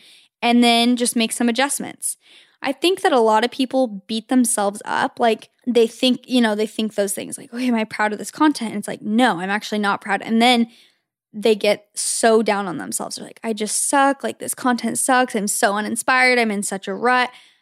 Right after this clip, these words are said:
I have been there. But the thing is, that makes it worse. You have to forgive yourself and be like, "Okay, let's make adjustments." That's the thing.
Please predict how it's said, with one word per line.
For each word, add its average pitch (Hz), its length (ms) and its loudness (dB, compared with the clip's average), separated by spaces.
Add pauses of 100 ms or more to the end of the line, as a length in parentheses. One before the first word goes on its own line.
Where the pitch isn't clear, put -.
(200)
I 226 240 2
have 247 240 0
been 214 220 2
there. 294 340 4 (720)
But 269 140 0
the 247 100 -2
thing 277 300 4
is, 233 400 0 (240)
that 226 420 0
makes 302 300 2
it 131 100 0
worse. - 540 -6 (320)
You 269 160 4
have 311 240 -2
to 359 100 0
forgive 233 380 2
yourself 277 360 2
and 240 140 2
be 226 80 2
like, 214 240 2
"Okay, 214 380 -2 (340)
let's 277 240 2
make 330 160 4
adjustments." 202 800 -2 (260)
That's 277 220 0
the 294 100 0
thing. 208 320 -2